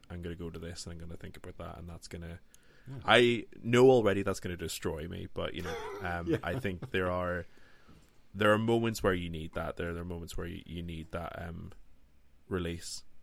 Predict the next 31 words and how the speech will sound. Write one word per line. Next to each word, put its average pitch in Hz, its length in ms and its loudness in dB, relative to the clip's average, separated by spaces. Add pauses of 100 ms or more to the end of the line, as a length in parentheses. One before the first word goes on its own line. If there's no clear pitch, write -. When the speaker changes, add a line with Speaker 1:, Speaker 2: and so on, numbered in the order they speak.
(220)
Speaker 1:
and 82 480 -6
Speaker 2:
Yeah. 87 60 -4
Speaker 1:
uh, 82 240 -8 (640)
yeah, 80 200 -4
I 78 40 -8
think 82 180 -10
that's, - 300 -12
um, 82 300 -10 (140)
that's, - 400 -12
that's - 180 -16
a - 40 -16
beautiful - 320 -14
thing 87 180 -12 (380)
for 110 60 -18
sure. 95 220 -14 (1120)
Speaker 2:
It's, - 380 -10 (200)
yeah, 120 240 -2 (120)
it's 113 140 -4
hard 127 260 0
to 127 100 -4
express, - 680 -6
like, 92 340 -8 (1500)
like 107 180 -4
you 113 60 -4
say, 113 160 0
you 92 120 -2
get 101 200 -2
it 104 100 -2
or 104 40 0
you 92 140 -6
don't, 95 320 -6